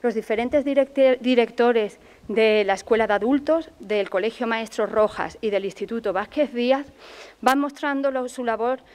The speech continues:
y su empeño por mejorar todos los centros educativos, un compromiso que hará de Nerva un lugar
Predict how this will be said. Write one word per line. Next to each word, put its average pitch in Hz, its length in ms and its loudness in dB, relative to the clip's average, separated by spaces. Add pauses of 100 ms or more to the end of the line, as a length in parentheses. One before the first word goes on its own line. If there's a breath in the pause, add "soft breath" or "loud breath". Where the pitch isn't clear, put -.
(200 loud breath)
y 247 220 0
su 233 220 0
empeño 240 380 0
por 233 120 -4
mejorar 214 500 -2
todos 233 220 0
los 269 100 -2
centros 226 380 -6
educativos, 208 680 -4 (200)
un 233 140 -4
compromiso 269 580 4
que 254 100 -8
hará 208 180 0
de 226 120 -4
Nerva 247 480 -2
un 233 360 -2
lugar 226 380 0